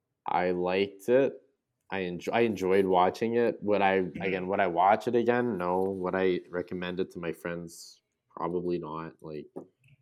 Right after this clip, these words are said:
Speaker 1: if you wanted a, like, a, a funny movie to watch, I'd, I'd recommend, like, a lot of, there's other Paul Feig movies. Like, I think Spy is one of the best comedies ever, in my opinion.
Speaker 2: Mm-hmm.
Speaker 1: And, uh, yeah, I would recommend that. If you wanna watch an actual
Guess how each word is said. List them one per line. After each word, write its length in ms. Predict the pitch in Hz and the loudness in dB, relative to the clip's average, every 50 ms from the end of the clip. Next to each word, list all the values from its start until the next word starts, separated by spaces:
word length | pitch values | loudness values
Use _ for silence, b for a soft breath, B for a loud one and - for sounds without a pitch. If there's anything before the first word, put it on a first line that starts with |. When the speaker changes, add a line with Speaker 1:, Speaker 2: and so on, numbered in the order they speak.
| _ _ _ | _ _ _
Speaker 1:
if 140 | - 80 - | -12 -8 -4
you 120 | 90 85 - | -4 -4 -4
wanted 440 | - 71 71 69 82 82 85 85 | -6 -10 -8 -6 -4 -4 -2 -2
a, 140 | 80 80 78 - | -2 -2 -4 -4
like, 220 | - 82 78 - - | -4 -8 -8 -6 -8
a, 340 | - - - _ _ - 85 | -10 -12 -12 _ _ -14 -14
a 40 | |
funny 360 | - - - 85 85 82 82 82 | -12 -6 -4 -4 -2 -2 -2 -2
movie 300 | 82 82 82 82 85 82 | -2 -4 -4 -4 -6 -8
to 140 | - - | -6 -4
watch, 360 | 85 80 73 73 78 80 - 82 | -4 -2 -2 -4 -6 -6 -8 -8
I'd, 160 | 80 76 - - 50 _ _ - | -8 -8 -10 -16 -20 _ _ -14
I'd 160 | 76 78 76 73 _ - | -12 -12 -12 -16 _ -16
recommend, 500 | 87 80 76 73 - 78 76 69 76 76 - - | -10 -10 -10 -10 -10 -10 -10 -10 -12 -14 -16 -14
like, 200 | - 71 - _ - | -16 -16 -16 _ -12
a 40 | 69 | -10
lot 220 | 67 69 71 73 | -8 -6 -6 -6
of, 80 | 76 - _ - | -6 -8 _ -10
there's 280 | - 78 71 - - - _ _ _ _ _ _ _ _ _ _ _ _ _ _ _ _ _ _ _ _ _ _ - | -8 -8 -8 -8 -10 -18 _ _ _ _ _ _ _ _ _ _ _ _ _ _ _ _ _ _ _ _ _ _ -10
other 200 | - 87 82 85 | -8 -4 -4 -4
Paul 320 | - - - 90 85 80 - | -6 -6 -6 -6 -6 -6 -4
Feig 160 | 95 90 78 82 | -4 -6 -4 -4
movies. 340 | 82 82 82 85 82 76 | -8 -8 -6 -6 -6 -4
Like, 140 | 92 95 90 | -4 -2 0
I 80 | 95 107 | 0 0
think 140 | 117 110 92 | 0 0 -2
Spy 340 | - - - 87 82 85 90 | -6 -4 0 2 2 2 2
is 100 | 85 85 | -2 -2
one 120 | 87 85 | -4 -6
of 80 | 85 82 | -4 -4
the 60 | 82 | -4
best 240 | 82 85 82 - - | -4 -4 -6 -6 -8
comedies 460 | - 82 80 80 82 80 80 73 - - | -10 -8 -8 -8 -8 -10 -10 -10 -10 -12
ever, 220 | 78 76 85 87 | -8 -6 -4 -4
in 80 | 87 85 | -4 -4
my 120 | 85 87 90 | -6 -8 -8
opinion. 440 | - - 95 92 92 98 98 98 95 - b b b b b b b _ _ _ 196 | -6 -6 -6 -4 -4 -6 -6 -8 -10 -16 b b b b b b b _ _ _ -14
Speaker 2:
Mm-hmm. 320 | 175 175 175 165 160 156 151 _ _ _ _ - 80 | -12 -12 -12 -12 -14 -18 -20 _ _ _ _ -12 -10
Speaker 1:
And, 300 | 78 76 76 76 73 76 | -10 -10 -10 -10 -10 -8
uh, 280 | 76 76 76 76 76 76 78 73 | -8 -8 -6 -8 -8 -8 -10 -10
yeah, 120 | - 71 | -8 -8
I 40 | 76 | -8
would 100 | 76 73 | -6 -6
recommend 400 | 71 71 - 85 80 71 71 78 | -8 -8 -8 -10 -10 -10 -6 -4
that. 220 | 85 82 80 80 | -4 -2 -2 -2
If 100 | 78 - | -4 -6
you 80 | 78 73 | -6 -8
wanna 160 | 82 80 80 | -6 -6 -4
watch 240 | 78 80 80 - - | -4 -4 -4 -4 -6
an 80 | 82 - 76 | -8 -6 -4
actual 800 | 78 78 76 - - - 82 78 78 76 73 73 73 78 78 | -4 -4 -6 -8 -12 -12 -10 -8 -6 -6 -6 -6 -8 -8 -10